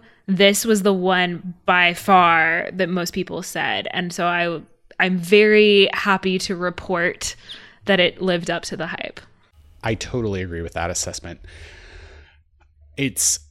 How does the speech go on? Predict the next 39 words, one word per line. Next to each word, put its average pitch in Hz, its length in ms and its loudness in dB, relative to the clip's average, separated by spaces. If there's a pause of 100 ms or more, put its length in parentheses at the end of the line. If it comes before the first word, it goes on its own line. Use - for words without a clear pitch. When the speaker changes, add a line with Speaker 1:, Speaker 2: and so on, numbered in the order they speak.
(720)
Speaker 2:
not 123 460 2
at 147 220 0
all 110 240 2
what 127 160 2
I 113 100 4
expected, 151 720 -2 (1200)
but 113 160 -6
was 104 200 -8
such - 360 -4
a 85 100 -10
treat. - 520 -14
And 143 240 0
again, 156 540 0
I, 135 120 0
we 135 200 -2
didn't 254 280 -4 (140)
hit 127 240 -2
on 135 160 0
this 110 220 -2
a 113 80 -2
lot, 85 440 -2
but - 220 -6
the 123 80 0
runtime 143 800 -2
on 110 180 -4
at - 140 -8
least 175 240 -6
the 123 80 -2
director's 95 400 -4
cut - 320 -6
was 95 160 -6
three 190 680 -2
full 156 640 0
hours. 110 540 -2 (340)
Speaker 1:
Did 240 260 4
not 208 260 2
feel 160 220 -6
like - 200 -10
it. - 160 -10